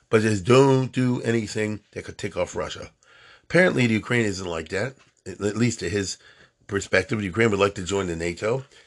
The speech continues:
And from his point of view, it's a danger to, to Russia. It's a danger to Russia. Therefore, we have to make a move. And here comes the point. Um, one second. A sneeze. Um, here comes the point how it impacts on Israel.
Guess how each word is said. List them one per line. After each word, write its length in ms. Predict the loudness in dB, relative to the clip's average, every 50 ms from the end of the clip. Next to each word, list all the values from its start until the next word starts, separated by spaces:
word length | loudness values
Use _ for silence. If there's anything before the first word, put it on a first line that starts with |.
| _
And 100 | -10 -8
from 140 | -4 -2 0
his 160 | 2 2 2
point 240 | 0 0 -2 0 0
of 60 | 0
view, 380 | 2 4 6 6 6 6 4 -2 -10 _ _ _ _ _ _ _ _ _ _ _ _ _ _ _ -20 -20 -20 -20 -6 -4
it's 160 | -4 0 0
a 80 | -2
danger 400 | 2 4 4 4 4 4 2 0
to, 220 | 0 2 2 2 2
to 160 | 0 -4 -4
Russia. 340 | 0 2 2 2 2 -2 -6 -8 -12 -18 -20 -20 -20 _ _ _ _ _ _ _ _ _ -18
It's 140 | -12 -10 -8
a 80 | -6
danger 300 | -4 -4 -4 -2 -4 -2
to 40 | 0
Russia. 300 | 2 2 2 0 -2 -6
Therefore, 240 | -6 -8 -8 -6 -4
we 80 | 0
have 160 | 0 0 -2 -4
to 80 | -8
make 160 | -8 -6 -4
a 60 | -4 -2
move. 340 | -2 -2 -2 -4 -8 -14 _ _ _ _ _ _ _ _ _ _
And 120 | -2 0 2
here 140 | 2 2 0
comes 260 | 0 -4 -4 -4 -4
the 60 | -8
point. 360 | -8 -4 -4 -4 -4 -4 -8 _ _ _ _ _ _ _ _ _ _ _ -8
Um, 300 | -2 0 0 0 0 -4 -10 _ _
one 140 | -8 -8 -6
second. 320 | -4 -4 -4 -4 -4 -8 -10 -14 -20 -20 _ _ _ _ _ _ _ _ _ _ _ _ -20 -20 -20 -16 -12
A 40 |
sneeze. 460 | -10 -8 -4 -2 -2 -2 -2 -4 -10 -16 _ _ _ -20 -20 -20 -14 _ 2
Um, 220 | 4 4 4 2 -2 -8 -14 -14 -14 _ _ _ _
here 160 | _ -2 -2 0
comes 220 | 0 -2 -4 -4
the 60 | -6
point 240 | -4 -2 -2 0 2
how 160 | 2 2 2 2
it 60 | 0
impacts 400 | 0 -2 -4 -6 -6 -6 -8 -6
on 80 | -4
Israel. 380 | -2 -4 -4 -4 -8 -10 -12